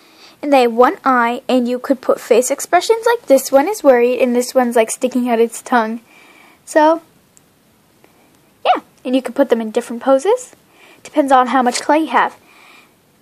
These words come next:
For this tutorial, you will need any scrap, scrap clay or colors you want to make your blob pet. You'll need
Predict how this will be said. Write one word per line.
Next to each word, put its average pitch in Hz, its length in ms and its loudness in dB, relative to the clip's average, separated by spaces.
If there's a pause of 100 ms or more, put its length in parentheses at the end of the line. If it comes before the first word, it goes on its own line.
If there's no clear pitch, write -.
(120)
For 320 200 4
this 302 200 2
tutorial, 320 680 4
you 277 160 0
will 262 160 4
need 254 360 0 (920)
any 302 240 4
scrap, 339 320 2 (160)
scrap - 640 -2
clay 269 520 4 (100)
or 254 320 4
colors 262 420 4
you 277 100 -2
want 254 220 0
to - 80 -8
make 247 180 -2
your 381 120 2
blob 240 420 2 (380)
pet. 247 280 0 (640)
You'll 294 220 6
need 294 340 0